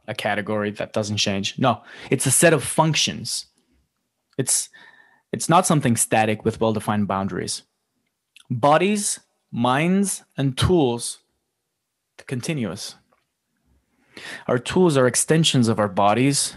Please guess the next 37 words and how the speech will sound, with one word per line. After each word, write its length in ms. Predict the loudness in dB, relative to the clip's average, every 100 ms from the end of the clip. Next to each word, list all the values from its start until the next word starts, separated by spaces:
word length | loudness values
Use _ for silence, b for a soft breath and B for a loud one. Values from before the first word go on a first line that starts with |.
| -4
and 100 | -2
of 100 | 2
our 100 | 0
abilities. 640 | 4 2 2 -4 -12 -16 _ -12
A 80 | -10
car 560 | -4 0 2 2 0 -4 -10
extends 520 | -6 -6 -2 -2 0
our 140 | 0 0
locomotive 680 | 0 -2 -2 0 2 0 -2
ability, 560 | -8 -10 -10 -14 -18 _
quickly 380 | -10 -10 -4 -6
transporting 600 | -2 -4 0 4 4 4
us 160 | 2 -2
across 320 | -2 -2 -2
vast 380 | -2 -2 -2 -4
distances. 580 | -4 -2 -6 -6 -14 -18 B B B B -6
A 60 | -2
glass 420 | 2 2 2 -2
cup 500 | 2 2 2 -6 -8 b b b b b b _ _ _ -4
improves 320 | 2 2 4
our 180 | 4 4
ability 420 | 2 0 0 -4
to 120 | -6
consume 420 | -2 -2 2 2
liquids. 500 | 2 0 -6 -6 -12 -4
Our 140 | -4
shoes 640 | -2 0 2 2 0 -6 -10 _ _
expand 560 | -6 -4 -2 0 2 2
the 120 | 2
abrasive 460 | 0 2 0 0 -2
resistance 800 | -2 -2 -2 -2 -2 -2 -4 -6 -8
of 120 | -6
the 80 | -4
soles 340 | 0 0 0
of 100 | 0
our 100 | -4
feet. 500 | -4 -2 -2 -2 -8